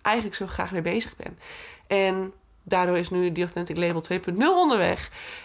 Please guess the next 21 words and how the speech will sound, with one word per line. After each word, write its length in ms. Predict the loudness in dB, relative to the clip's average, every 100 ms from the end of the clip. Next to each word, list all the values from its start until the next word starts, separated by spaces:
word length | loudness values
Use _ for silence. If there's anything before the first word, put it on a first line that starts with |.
| -4
En 340 | -2 0 0
ben 140 | 0 0
ik 220 | -2 -4
meer 280 | -4 2 4
dan 140 | 4 2
excited, 640 | 0 2 2 2 0 0
ben 100 | -2
ik 140 | -2 0
super 380 | 0 2 2
rustig, 320 | 2 2 0 0
ben 100 | -2
ik 100 | 0
vol 200 | 0 0
vertrouwen. 500 | -2 -2 0 0 0
Ook 140 | 0
al 60 | 2
zijn 180 | 2
er 60 | 0
geen 120 | 0
nieuwe 200 | 2 0
klanten 480 | 2 -2 -2 -4 -6